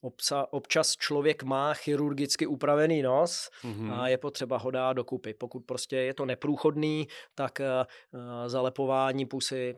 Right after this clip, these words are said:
Speaker 1: prostě moc nepomůže. Eh, takže je dobrý, eh, si zajít k lékaři a, a ta operace za to stojí, eh, dát si dohromady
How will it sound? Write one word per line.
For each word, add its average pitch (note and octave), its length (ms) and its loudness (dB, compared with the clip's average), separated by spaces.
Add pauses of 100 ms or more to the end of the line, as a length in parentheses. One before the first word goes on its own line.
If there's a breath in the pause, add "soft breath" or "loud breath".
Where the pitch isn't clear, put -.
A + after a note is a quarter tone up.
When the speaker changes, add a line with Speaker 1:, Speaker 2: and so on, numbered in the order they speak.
Speaker 1:
prostě B2+ 380 -6
moc C3 180 -4
nepomůže. A#2 600 -6
Eh, A#2 680 -12
takže A#2+ 640 -4
je C3 260 0
dobrý, C3+ 540 0 (1160)
eh, C3+ 200 -8
si D3 140 -2
zajít C3+ 240 0
k - 60 -10
lékaři D3 640 2
a, D3 60 2 (440)
a A#2+ 300 -6
ta A#2 460 -4
operace C3 800 -2
za A#2 140 -6
to B2 140 -8
stojí, A#2 580 -8
eh, A#2+ 380 -12
dát A2+ 240 -8
si B2+ 100 -8
dohromady A#2+ 560 -6